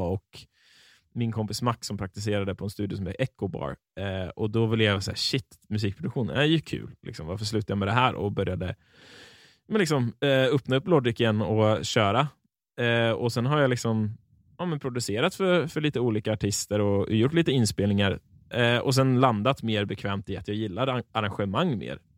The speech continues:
och göra det. Det har liksom blivit mer min grej. Så.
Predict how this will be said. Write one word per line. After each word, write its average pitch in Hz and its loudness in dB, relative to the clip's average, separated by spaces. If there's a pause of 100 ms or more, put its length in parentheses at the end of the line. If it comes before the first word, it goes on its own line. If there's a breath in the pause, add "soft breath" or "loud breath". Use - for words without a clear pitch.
och 107 -4
göra 107 0
det. - -6
Det - -8
har 107 0
liksom 104 -6 (300)
blivit 98 -10 (100)
mer 95 -8
min 92 -8
grej. 107 -6 (1080)
Så. - -10